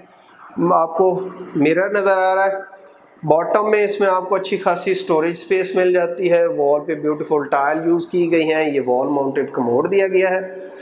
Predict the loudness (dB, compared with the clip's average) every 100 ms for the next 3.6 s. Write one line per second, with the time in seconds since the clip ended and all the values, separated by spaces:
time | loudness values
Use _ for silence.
0 | -20 -20 -2 0 2 4 4 2 2 2
1 | 0 0 0 2 0 2 0 -2 -4 -18
2 | -20 _ -20 -20 -20 -20 -2 2 4 2
3 | 2 2 0 0 0 0